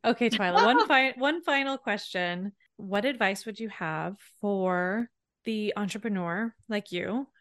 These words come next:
Speaker 1: who may be single or, like, a breadwinner who wants to buy a house, but they think they can't?
Speaker 2: There's a few things.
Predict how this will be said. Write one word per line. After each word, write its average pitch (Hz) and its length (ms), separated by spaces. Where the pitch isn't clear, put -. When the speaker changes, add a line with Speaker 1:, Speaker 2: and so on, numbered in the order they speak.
Speaker 1:
who 190 300
may 190 140
be 202 360
single 202 520
or, 180 100
like, 170 180
a 175 60
breadwinner 185 920
who 208 400
wants 190 400
to 190 80
buy 185 120
a 185 60
house, 170 380
but 175 200
they 170 320
think 170 220
they 165 120
can't? - 540
Speaker 2:
There's 185 240
a 196 60
few 170 200
things. - 680